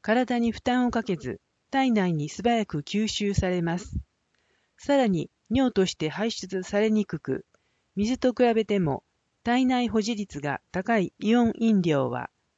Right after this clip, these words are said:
長時間体を潤し続ける特性があり、水分補給に適しています。こまめに補給しましょう。一日に飲料として摂る水分は、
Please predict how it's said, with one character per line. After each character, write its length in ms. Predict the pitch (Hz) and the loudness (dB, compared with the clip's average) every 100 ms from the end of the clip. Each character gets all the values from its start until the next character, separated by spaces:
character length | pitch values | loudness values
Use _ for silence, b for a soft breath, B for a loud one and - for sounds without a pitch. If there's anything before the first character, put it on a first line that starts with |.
| _ _ _ | _ _ _
長 220 | - 254 | 0 2
時 140 | 254 262 | 2 0
間 240 | 208 170 | 0 -2
体 460 | 180 190 202 190 180 | 0 0 2 2 0
を 60 | |
潤 320 | 170 180 208 208 | 0 2 2 0
し 80 | - | -4
続 180 | 196 196 | -6 -2
け 140 | 196 | -2
る 140 | 156 | -2
特 200 | - 151 | -4 -8
性 300 | - 214 202 | -4 -2 0
が 140 | 185 175 | 0 0
あ 80 | 165 | -2
り、 180 | 117 _ _ _ _ _ _ _ _ | -6 _ _ _ _ _ _ _ _
水 300 | - - 247 | -14 -2 0
分 240 | 233 240 240 | 2 2 2
補 160 | 233 | 0
給 240 | - 196 160 | -2 -2 -2
に 220 | 143 - _ - | -2 -6 _ -10
適 260 | 185 - | -8 -4
し 120 | 254 - | -6 -2
て 100 | 170 | -2
い 120 | 147 | -2
ま 160 | 131 | -4
す。 220 | 143 - _ _ _ _ _ _ _ _ _ _ _ _ _ | -8 -14 _ _ _ _ _ _ _ _ _ _ _ _ _
こ 120 | - | 4
ま 140 | 285 254 | 6 8
め 120 | 208 | 8
に 200 | 156 - | 6 2
補 140 | 175 | -4
給 200 | 180 240 | -2 -2
し 140 | 233 226 | 0 2
ま 160 | 208 | 2
し 160 | 196 196 | 2 -2
ょ 180 | 156 117 _ _ _ _ _ _ _ | -2 -6 _ _ _ _ _ _ _
う。 60 | - | -10
一 160 | 196 262 | -2 6
日 280 | 269 - 233 | 6 6 6
に 200 | 180 - | 6 6
飲 200 | 247 269 | 6 8
料 200 | 269 247 | 6 0
と 140 | 190 | -2
し 80 | 170 | -4
て 160 | 170 165 | -4 -2
摂 140 | 240 | 0
る 100 | 202 | -2
水 240 | - 233 202 | 0 0 2
分 260 | 175 151 | 2 0
は、 220 | 131 123 | -2 -8